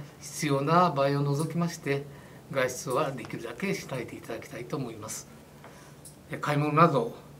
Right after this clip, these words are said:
生活必需品を買うため外出する場合も、できる限り三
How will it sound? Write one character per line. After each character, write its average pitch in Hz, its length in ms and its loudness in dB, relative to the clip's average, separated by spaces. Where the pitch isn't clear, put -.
生 - 180 -4
活 165 480 4
必 - 280 -6
需 151 160 -4
品 170 160 2
を 170 100 -4
買 147 140 -2
う 151 40 -2
た 151 140 0
め 165 200 2
外 139 160 4
出 143 80 -2
す - 180 -6
る 151 100 0
場 160 140 6
合 170 60 10
も、 170 260 4
で 143 100 4
き 196 120 4
る 208 100 4
限 214 320 2
り - 220 -6
三 131 180 2